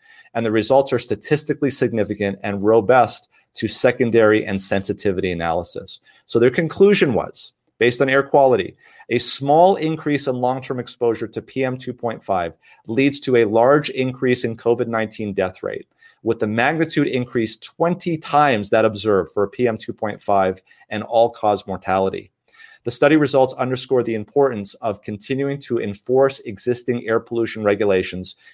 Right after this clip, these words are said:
to protect human health, both during and after the covid nineteen crisis. And they've made their data public, and you can actually go to the site and,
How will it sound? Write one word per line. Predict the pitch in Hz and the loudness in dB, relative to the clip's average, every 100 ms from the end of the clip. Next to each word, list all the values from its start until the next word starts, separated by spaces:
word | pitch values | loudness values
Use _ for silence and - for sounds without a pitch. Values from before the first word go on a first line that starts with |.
| _ | _
to | - | -10
protect | - 98 - 127 | -8 -4 -2 -2
human | - 135 127 127 | -2 -4 -2 0
health, | 95 90 - _ _ - | 0 -2 -4 _ _ 2
both | 110 110 | 2 2
during | 98 120 123 120 | 0 2 2 2
and | 113 | -4
after | 107 98 95 98 | -2 -4 -2 -4
the | 95 | -4
covid | 98 98 95 | -4 -4 -4
nineteen | 90 87 85 85 | -4 -6 -8 -10
crisis. | - 85 85 - - - - _ _ _ _ _ _ _ - | -8 -6 -6 -12 -18 -18 -20 _ _ _ _ _ _ _ -6
And | 113 107 | -2 4
they've | 123 | 4
made | 120 123 104 | 6 4 4
their | 113 | 2
data | 104 120 113 101 98 _ | 4 4 4 2 -2 _
public, | - 131 123 175 196 | -4 0 2 2 0
and | - 110 | -6 -6
you | 110 | -4
can | 113 | -4
actually | 110 - 113 | -6 -6 -8
go | 101 113 110 107 _ _ - | 0 2 2 -2 _ _ -8
to | 139 | -4
the | 113 | -4
site | - 113 107 - | -2 0 0 -2
and, | 107 101 | -8 -8